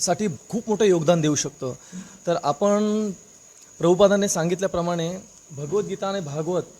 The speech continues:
या विष-, ह्या दोन ग्रंथाचा जरी अभ्यास केला, तरी ह्या समाजामध्ये खूप मोठी क्रांती घडून येऊ शकते. कारण मनुष्य जीवनाचा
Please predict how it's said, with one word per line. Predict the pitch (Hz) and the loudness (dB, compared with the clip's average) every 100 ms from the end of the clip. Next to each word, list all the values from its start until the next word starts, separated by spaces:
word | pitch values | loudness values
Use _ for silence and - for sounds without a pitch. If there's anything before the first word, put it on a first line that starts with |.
| - - | -18 -8
या | 160 | -4
विष-, | 156 - | -4 -4
ह्या | 156 | -4
दोन | 165 160 214 | -2 0 0
ग्रंथाचा | 202 190 202 202 | 0 0 -2 -4
जरी | 196 196 | -2 -2
अभ्यास | 202 156 180 180 | -2 -4 -6 -6
केला, | 185 165 | -4 -4
तरी | 135 175 | -2 -4
ह्या | 180 190 | -2 -2
समाजामध्ये | 165 170 180 180 175 - | -4 -2 -2 -2 -4 -6
खूप | 180 | -10
मोठी | 170 175 | -6 -6
क्रांती | - 151 143 170 175 | -4 -2 -2 -2 0
घडून | 147 151 | 2 2
येऊ | 147 135 | 2 0
शकते. | 135 - 135 123 - - - - - - - - - | -4 -8 -10 -10 -14 -20 -20 -20 -20 -20 -20 -20 -8
कारण | 160 170 190 | -2 0 0
मनुष्य | 190 175 160 190 202 | 0 0 0 0 0
जीवनाचा | 196 196 | 0 -2